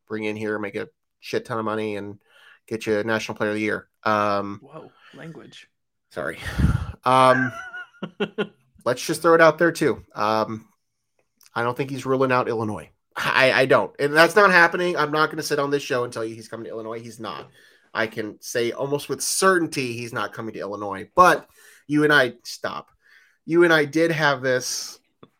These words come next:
Speaker 1: uh, conversation offline today. I, I, he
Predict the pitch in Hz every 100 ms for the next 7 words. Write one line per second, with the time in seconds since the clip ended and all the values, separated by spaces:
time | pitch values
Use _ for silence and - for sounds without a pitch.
0 | _ 135 131 123 120 - _ _ _ 160
1 | 156 143 160 147 143 139 135 151 165 160
2 | 104 95 101 113 110 113 - - 139 131